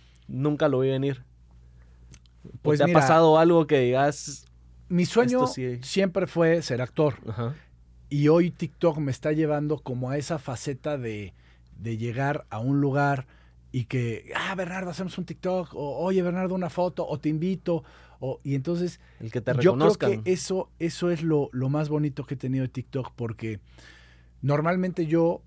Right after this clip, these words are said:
Speaker 2: soy una persona muy abierta, que quiere conocer gente, y
Speaker 1: Ujú.
Speaker 2: entonces llego a un evento, y entonces quiero platicar con todas las, las bolitas que están.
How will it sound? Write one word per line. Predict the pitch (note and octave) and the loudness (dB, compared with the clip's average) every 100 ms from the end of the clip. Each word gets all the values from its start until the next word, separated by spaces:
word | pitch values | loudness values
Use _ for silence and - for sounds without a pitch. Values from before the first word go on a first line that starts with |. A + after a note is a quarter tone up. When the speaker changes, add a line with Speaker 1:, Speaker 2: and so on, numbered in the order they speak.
| - | -20
Speaker 2:
soy | - D3+ | -6 -4
una | D#3 D3 | -2 -4
persona | B2+ D3 D3+ | -6 -6 -2
muy | D3+ | 0
abierta, | D3+ D3+ D3 C#3 D3 D3+ - | 2 2 0 -2 -6 -8 -10
que | A#2+ | -8
quiere | - D3 | -4 -4
conocer | C3+ C3 B2 C3+ | -4 -6 -4 -4
gente, | D#3 C#3+ D3 | -2 -2 -2
y | - | -2
Speaker 1:
Ujú. | A#2+ | 0
Speaker 2:
entonces | B2 D3 D3+ D3+ | 0 0 0 2
llego | D#3 F3 E3+ A3 - - - - - - - | 2 6 4 2 -4 -20 -20 -20 -20 -20 -4
a | B2+ | 0
un | D3+ | 2
evento, | D#3+ E3 D3+ D#3 D#3 B3+ - - - - - | 6 4 4 2 2 -2 -14 -20 -20 -20 -6
y | C3 | -2
entonces | C#3 F3+ F#3 | 0 0 2
quiero | G3+ | 0
platicar | F3 D#3+ D3+ F3 | 2 -2 -4 -6
con | - D#3 | -4 -4
todas | E3+ E3+ D#3 | -2 -2 -2
las, | C#3 A#2+ A2 G#2+ - | -4 -6 -8 -10 -10
las | A#2+ B2+ | -6 -2
bolitas | C#3 D#3 D#3 C3+ | 2 0 0 -8
que | |
están. | - D3 C3+ | -6 -6 -6